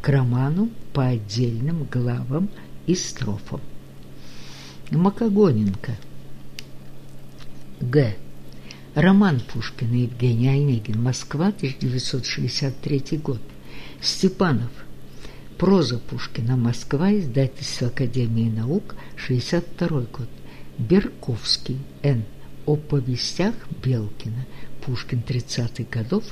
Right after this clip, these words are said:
и вопросы народности и реализма в сборнике о русском реализме девятнадцатого века и вопросах народности и литературы.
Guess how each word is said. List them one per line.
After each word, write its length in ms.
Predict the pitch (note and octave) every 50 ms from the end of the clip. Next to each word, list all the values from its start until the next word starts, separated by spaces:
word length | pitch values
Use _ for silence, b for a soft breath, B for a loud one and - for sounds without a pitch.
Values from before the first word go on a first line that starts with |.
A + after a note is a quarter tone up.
| D3
и 40 | B2+
вопросы 580 | A2+ A#2+ A#2 - - C#3 C#3+ C#3 - - - C3+
народности 800 | A2+ A#2 A#2 A#2+ B2+ D3+ D#3 - E3+ F#3 - F#3 - - A3+ G#3 - - -
и 80 | C3
реализма 680 | - D3 D3+ D3+ D3+ C3+ A2 G#2 G2+ G2+ - C#3+ A2+ A2 -
в 40 | -
сборнике 720 | B2 B2 B2+ D#3 E3 C#3 - - G#2+ G#2+ - - - C#3 - B B B B B B B B
о 140 | - D3 C#3+
русском 520 | C3 C3 A#2 G#2+ - - - - A#2+ A2 A2+ - - -
реализме 680 | C3+ B2 C#3 C#3+ C3+ C3+ C3 B2+ B2 G#2+ G2+ A2 A2+ A2+
девятнадцатого 960 | G#2 B2+ B2 A#2 B2 - - B2+ A#2 A2+ G#2+ - - - - - A#2+ A2+ G#2 G#2
века 320 | G#2+ G2+ G2+ - - F3 G3+ B B B B B B B
и 100 | D#3+ D3
вопросах 800 | A#2+ C3 B2 - - - C3+ C#3+ E3 F3+ - - G#3+ - - -
народности 720 | B2+ A#2+ B2 C3 C#3+ C#3+ C#3 - C3 A#2+ - - - -
и 80 | B2+ A#2
литературы. 720 | A#2 A2 - - C3 C3+ D3 D3+ - - C3 - G2+ G#2